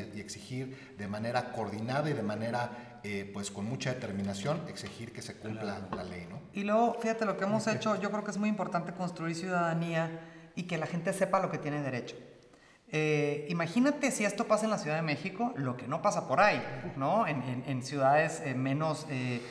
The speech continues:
Speaker 3: a lo mejor politizadas,
Speaker 2: <clears throat> O
Speaker 3: ¿no?
Speaker 2: aquí en las áreas
Speaker 3: O, o aquí en las
Speaker 2: conurbadas,
Speaker 3: áreas,
Speaker 2: en
Speaker 3: bueno, sí,
Speaker 2: Tlalnepantla,
Speaker 3: exacto.
Speaker 2: en Naucalpan, en
Speaker 3: Entonces,
Speaker 2: Ecatepec.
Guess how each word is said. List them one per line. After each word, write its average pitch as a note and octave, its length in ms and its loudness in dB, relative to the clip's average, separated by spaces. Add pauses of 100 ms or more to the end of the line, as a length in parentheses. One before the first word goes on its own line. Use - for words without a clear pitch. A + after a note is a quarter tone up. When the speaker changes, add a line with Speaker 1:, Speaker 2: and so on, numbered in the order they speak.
(100)
Speaker 3:
a D3 60 -2
lo D3 60 2
mejor D3 300 2
politizadas, F#3 1080 6
Speaker 2:
<clears throat> - 60 -12
O D#3 40 -6
Speaker 3:
¿no? D3+ 80 4
Speaker 2:
aquí F3 260 4
en A3+ 120 4
las G#3+ 180 2
áreas D#3+ 360 4
Speaker 3:
O, D#3 100 4
o C3 200 6
aquí A#2+ 180 4
en D#3 80 6
las E3 120 8
Speaker 2:
conurbadas, A3 60 4
Speaker 3:
áreas, - 200 8
Speaker 2:
en - 60 2
Speaker 3:
bueno, A#3 140 6
sí, E3 40 0
Speaker 2:
Tlalnepantla, C#3 560 2
Speaker 3:
exacto. C#3+ 220 4
Speaker 2:
en C#3+ 100 2
Naucalpan, B2+ 720 -2
en A#2+ 80 -6
Speaker 3:
Entonces, F3+ 300 0
Speaker 2:
Ecatepec. F3+ 280 0